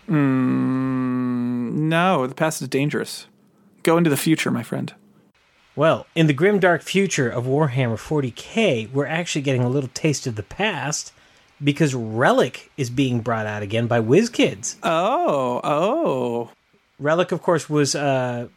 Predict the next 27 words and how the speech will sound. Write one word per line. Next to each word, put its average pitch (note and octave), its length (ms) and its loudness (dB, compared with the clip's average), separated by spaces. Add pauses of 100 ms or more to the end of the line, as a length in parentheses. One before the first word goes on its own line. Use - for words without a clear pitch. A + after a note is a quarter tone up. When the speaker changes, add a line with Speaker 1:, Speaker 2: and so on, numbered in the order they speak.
(280)
Speaker 2:
printed F3 340 0
previously F#3+ 460 0
by C#3 160 0
Fantasy C#3 380 -2
Flight A2 260 -10
Games, B2 400 -8
and A#2 460 -4
they C3 160 2
have B2 180 2
since, B2+ 360 -2
uh, A#2+ 260 -8
ended D3 280 0
their B2+ 140 -2
business C3 400 0
relationship, A2 640 -6
which E3+ 200 -2
means E3+ 340 2
that D3+ 260 -2
Relic F3 520 2 (280)
is C3+ 160 2
now D#3+ 180 4
moving E3 360 2
over D#3+ 340 2
to D#3+ 240 -2
a C#3+ 180 2
different C3 560 -2
producer, A#2+ 640 -2